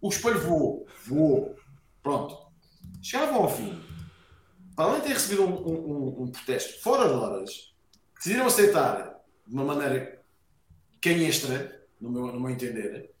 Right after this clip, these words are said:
mas tudo bem, o que eles faziam é assim, "Epá, para não ficarmos mal, deixa estar tudo como está, pá, e mete uma penalização de cinco mil euros à, à, à Alpine." Epá, que são pinners e ninguém se chateia. Pronto. O que é que fizeram aqui?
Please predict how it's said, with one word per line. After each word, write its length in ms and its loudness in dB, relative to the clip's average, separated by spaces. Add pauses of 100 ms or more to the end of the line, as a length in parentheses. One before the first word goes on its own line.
(100)
mas 120 -12
tudo 220 -8
bem, 260 -6
o 380 -20
que 80 -2
eles 80 0
faziam 220 0
é 60 6
assim, 200 4
"Epá, 180 -2
para 120 -4
não 80 0
ficarmos 340 0
mal, 540 -2 (380)
deixa 300 2
estar 260 4
tudo 200 -4
como 180 4
está, 600 -4 (600)
pá, 280 -4
e 60 -6
mete 340 -2
uma 140 4
penalização 540 2 (600)
de 140 -4
cinco 220 2
mil 120 2
euros 220 6
à, 200 6
à, 260 2
à 160 2
Alpine." 560 0 (1120)
Epá, 200 -4
que 100 -4
são 220 0
pinners 360 0
e 40 0
ninguém 200 -2
se 160 2
chateia. 600 -2 (200)
Pronto. 600 -2 (720)
O 80 -10
que 80 -2
é 40 0
que 60 -2
fizeram 320 4
aqui? 340 -4